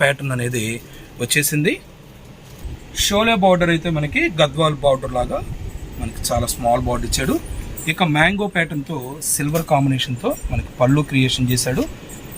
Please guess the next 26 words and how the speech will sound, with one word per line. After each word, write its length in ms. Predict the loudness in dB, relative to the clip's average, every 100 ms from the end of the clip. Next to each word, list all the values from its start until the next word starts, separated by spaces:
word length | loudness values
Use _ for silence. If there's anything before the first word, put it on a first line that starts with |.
| -2
ఇక 100 | 6 6 6 6 6 6
as 140 | 6 2
an 80 | 2
usual-గా 360 | 0 0 0 -2 0
బ్లౌజ్ 280 | 2 2 4 0
అయితే 240 | 2 0 0 -4 -8 -14 -18 -18 -18 -12 -12 -4 2
హ్యాండ్స్కి 500 | 2 2 -2 -4 -4 -4 -6 -14 -20 -14 -10 -6
బ్లూ 160 | 2 2 6
బార్డర్ 260 | 4 4 2
ఇచ్చేశాడు. 400 | -2 -2 -2 -2 -6 -4 2
అలాగే 360 | 4 2 0 -4 -6 -10 -14 -12 0 6
gold 280 | 8 8 6
and 100 | 4 2 2
silver 240 | 0 -2 2
combination 500 | 4 4 2 0 0 0 -2 -4 -14 -18 -18 -18 -18 -18 -18 -16 -8 -4
జరీతో 320 | -2 -2 -4 -2
మనకి 260 | -4 -4 -8 -8 -16 0
డైమండ్ 280 | 2 2 -2 -4
షేప్‌లో 280 | -6 -6 0 4
ప్యాటర్న్ 320 | 4 2 -6
అయితే 140 | -4 -4
బ్లౌజ్ 240 | 0 0 0 -4
డిజైన్ 220 | -2 -2 -2
చేశాడు. 300 | -4 -6 -10 -14 -16 -16 -12 2
వెయ్యి 200 | 4 4
రూపాయలు 340 | 2 2 2